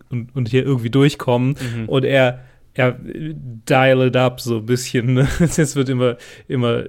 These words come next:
Speaker 1: stärker und stärker, so seine, seine, seine Ausfälle und
Speaker 2: Ja.
Speaker 1: ja. Abrupter Themenwechsel.
Speaker 2: Oh.
Speaker 1: <laughs> Die Produktion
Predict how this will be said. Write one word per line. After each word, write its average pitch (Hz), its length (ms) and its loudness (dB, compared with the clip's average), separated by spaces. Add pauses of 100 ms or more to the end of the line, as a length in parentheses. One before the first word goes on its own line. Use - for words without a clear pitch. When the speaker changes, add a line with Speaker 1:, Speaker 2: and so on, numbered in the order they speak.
Speaker 1:
stärker 127 440 0
und 113 100 -4
stärker, 113 420 -2
so 110 140 -6
seine, 113 400 -6
seine, 110 460 -8
seine 120 260 -6
Ausfälle 113 600 -4
und 117 120 -8
Speaker 2:
Ja. 104 220 -6 (1400)
Speaker 1:
ja. 110 200 -12 (2750)
Abrupter 151 460 -2
Themenwechsel. 135 680 -4 (280)
Speaker 2:
Oh. 113 200 -6 (280)
Speaker 1:
<laughs> - 300 -8
Die 131 60 0
Produktion 127 800 0